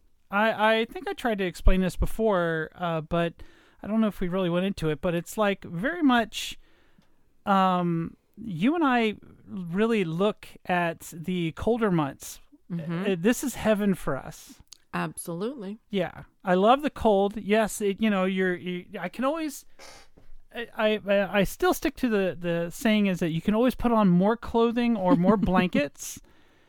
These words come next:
Speaker 1: It's hard. You can only take off but so
Speaker 2: <laughs>
Speaker 1: much before you even offend yourself, you know?
Speaker 2: Mm-hmm.
Speaker 1: I mean, so that's kinda where the summer and the winter or fall. And, but this is really, this is our season. We started back in,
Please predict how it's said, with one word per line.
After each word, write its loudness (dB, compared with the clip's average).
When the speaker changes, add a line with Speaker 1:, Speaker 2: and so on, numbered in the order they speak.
Speaker 1:
It's 2
hard. 4
You 2
can 4
only 4
take 0
off 4
but 0
so 4
Speaker 2:
<laughs> -
Speaker 1:
much 4
before 2
you -2
even 4
offend 2
yourself, -2
you 2
know? 6
Speaker 2:
Mm-hmm. 2
Speaker 1:
I 2
mean, 2
so 2
that's -2
kinda 0
where 6
the 0
summer 2
and 0
the -6
winter -2
or -8
fall. -6
And, -8
but -8
this -4
is -4
really, -2
this -8
is -6
our 0
season. -2
We -2
started -6
back -4
in, 0